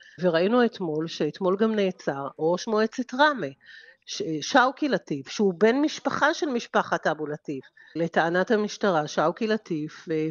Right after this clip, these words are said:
פעל לטובת ארגון הפשע אבו לטיף, מכרזים, ביקש מהמשטרה להפסיק להציק בכפר ראמה באכיפה כזו ואחרת.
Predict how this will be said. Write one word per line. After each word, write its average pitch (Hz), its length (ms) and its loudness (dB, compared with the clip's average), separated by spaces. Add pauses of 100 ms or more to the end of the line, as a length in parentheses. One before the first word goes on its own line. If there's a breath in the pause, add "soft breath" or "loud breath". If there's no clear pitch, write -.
פעל 160 540 0
לטובת 175 840 -2 (600)
ארגון 165 420 0
הפשע 170 500 0
אבו 185 140 0
לטיף, 233 400 0 (400 loud breath)
מכרזים, 175 920 2 (320 loud breath)
ביקש 180 420 0
מהמשטרה 185 640 4
להפסיק 185 520 -4
להציק 202 680 -2
בכפר 196 640 2
ראמה 208 280 2 (120)
באכיפה 180 500 0 (100)
כזו 180 360 -4
ואחרת. 208 680 0